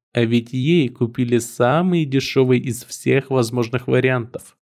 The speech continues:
Профессор Синистра на этом примере пояснила разницу между мирами маглов и волшебников. Например, когда в войну немцы бомбили Лондон,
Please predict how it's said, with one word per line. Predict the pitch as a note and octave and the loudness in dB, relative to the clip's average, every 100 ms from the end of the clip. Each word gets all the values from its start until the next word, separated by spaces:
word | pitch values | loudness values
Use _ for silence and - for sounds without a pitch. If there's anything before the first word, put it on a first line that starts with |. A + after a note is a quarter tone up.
| _ - | _ -2
Профессор | A#2 - B2+ A#2+ - B2 B2 C#3+ | -2 0 0 0 0 -2 -2 -8
Синистра | B2+ C3+ C#3 F#3 F#3+ G3 E3 E3 D3+ | -6 -4 0 0 0 -4 -4 -2 -2
на | B2 A#2 | -2 0
этом | C#3+ - C3 | 0 -2 -4
примере | A2+ A#2 A#2 A#2 A#2 | -2 -2 0 0 0
пояснила | A#2 A#2 A2+ - B2+ B2 A#2+ C3 B2+ | 2 2 2 -2 -2 0 2 0 -2
разницу | C3 C3+ E3 - D#3 C3 - B2+ B2 | 0 2 0 -2 -4 -4 -4 -2 -2
между | B2+ A#2+ A2+ A#2 A#2+ | 0 0 0 0 0
мирами | A#2+ A#2+ A#2+ A#2+ A#2 | 2 2 2 0 -2
маглов | A#2+ D3 C#3+ D#3 D#3 - | -2 -2 0 -2 -2 -2
и | F3+ | 0
волшебников. | D#3+ B2 - B2 A#2 A#2+ A#2 B2 B2+ - _ _ _ | 2 0 0 -2 -2 -2 -4 -4 -4 -6 _ _ _
Например, | C#3 C3 C3 B2+ A#2 A2+ A2+ C3 - | 0 0 2 2 2 2 0 -6 -2
когда | B2+ A#2+ A#2+ B2+ B2 | 0 0 -2 0 0
в | A#2 A#2 | 0 0
войну | B2 B2+ C#3 C3 | 0 0 0 0
немцы | A#2+ B2+ A#2+ - B2 | 0 -2 -4 -4 -2
бомбили | A#2+ A#2+ B2+ A#2+ | 0 0 2 2
Лондон, | B2 B2+ E3+ F3 E3+ E3 | 2 2 0 0 -2 -4